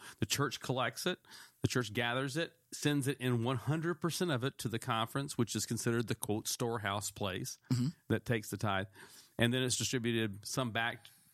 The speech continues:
Speaker 1: to pastoral salaries here, for instance. Um, out of our one point five million dollars, a very <laughs> little bit of it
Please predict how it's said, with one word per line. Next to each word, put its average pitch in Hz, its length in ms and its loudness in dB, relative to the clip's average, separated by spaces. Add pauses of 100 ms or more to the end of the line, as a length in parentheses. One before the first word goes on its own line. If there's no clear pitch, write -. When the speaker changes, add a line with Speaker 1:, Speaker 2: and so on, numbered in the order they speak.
(100)
Speaker 1:
to 113 120 4
pastoral 117 480 0
salaries 107 500 -2
here, 113 280 0
for 110 180 -2
instance. 110 600 -2
Um, 92 340 -2 (460)
out 110 100 4
of 110 80 0
our 110 100 0
one 113 220 0
point 113 280 -2
five 104 280 0
million 104 280 0
dollars, 101 340 0
a 110 40 2
very 107 280 0
<laughs> 123 160 -4
little 139 160 0
bit 143 200 -2
of 127 160 -4
it 147 80 -2